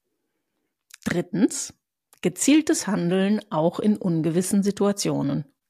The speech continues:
Wer sich seiner Stärken bewusst und außerdem anpassungsfähig ist, na ja, der kann die Dinge eher aus einer neutralen Beobachterperspektive betrachten.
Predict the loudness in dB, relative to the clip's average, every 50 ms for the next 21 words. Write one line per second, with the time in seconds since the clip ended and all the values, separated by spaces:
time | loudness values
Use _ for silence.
0 | _ _ _ _ -20 -20 -20 -20 _ _ _ _ _ -20 -20 -20 -20 -20 _ _
1 | -2 0 0 0 0 2 2 2 2 2 0 0 0 0 2 2 0 0 0 -2
2 | 2 2 0 2 2 0 0 0 -2 -6 -8 -10 -8 -6 -6 -6 -6 -4 -2 0
3 | 0 0 0 0 0 0 2 2 0 0 0 0 0 0 0 0 -2 -2 -2 -4
4 | -4 -4 -6 -6 -6 -4 -4 -4 -4 -2 -2 -2 -2 -2 -6 -6 -2 0 2 2
5 | 2 2 2 2 2 2 0 2 2 2 2 2 0 -4 -10 -6 -2 -2 2 4
6 | 4 6 6 6 6 4 0 -2 -2 -2 -2 0 2 2 2 2 2 2 2 4
7 | 6 6 4 4 2 0 -2 -4 -4 -2 0 2 2 2 4 4 4 2 2 0
8 | -6 -4 -2 0 2 2 4 4 4 4 2 2 4 2 4 4 0 -4 -2 -4
9 | -6 -4 -2 -4 -4 -2 -4 -6 -6 -4 -4 -4 -2 -2 -4 -4 -4 -8 -6 -6
10 | -6 -6 -8 -6 -6 -6 -6